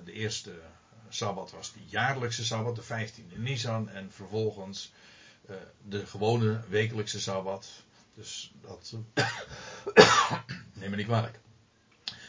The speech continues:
Eh, dat, eh, in dat jaar vielen er dus feitelijk twee sabbatten achtereen.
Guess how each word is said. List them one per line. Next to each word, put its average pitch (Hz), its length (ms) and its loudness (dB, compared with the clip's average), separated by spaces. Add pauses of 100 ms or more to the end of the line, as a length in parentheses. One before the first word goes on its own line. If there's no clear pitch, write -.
(120)
Eh, 98 180 -4
dat, - 240 -4
eh, 101 80 -8 (200)
in 117 160 2
dat 123 200 4
jaar 123 260 4
vielen 113 300 0
er 104 120 -2
dus 101 200 -2
feitelijk 110 500 -4
twee 127 460 -4
sabbatten 113 840 0
achtereen. 113 760 -6